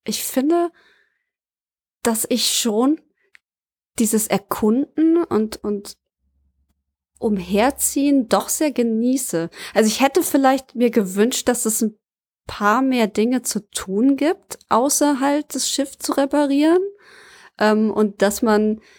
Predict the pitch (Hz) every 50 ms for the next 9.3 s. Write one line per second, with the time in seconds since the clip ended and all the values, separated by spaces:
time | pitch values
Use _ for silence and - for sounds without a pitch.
0 | _ _ _ - - - 214 202 202 202 202 208 208 - - - 214 214 240 233
1 | 226 - - 208 190 - 185 175 - - 226 226 - - - 311 311 302 277 220
2 | 202 202 202 196 202 - 202 - - 185 185 190 220 247 226 - 196 202 - -
3 | _ _ _ _ - 214 180 180 - 190 196 - - - 247 269 277 294 294 _
4 | - - 277 262 285 311 - - 339 370 415 - _ - - - - - - -
5 | 233 226 - 277 262 254 233 254 277 320 320 - - 294 - 302 269 254 - -
6 | 320 349 - - 320 277 269 269 269 262 269 285 277 - 196 185 - - - 175
7 | 180 175 170 165 - - 214 - - - 233 247 - - 277 294 277 277 269 269
8 | - 294 - - - - - 269 - - - 269 277 277 254 254 254 - 254 247
9 | 269 - - 269 269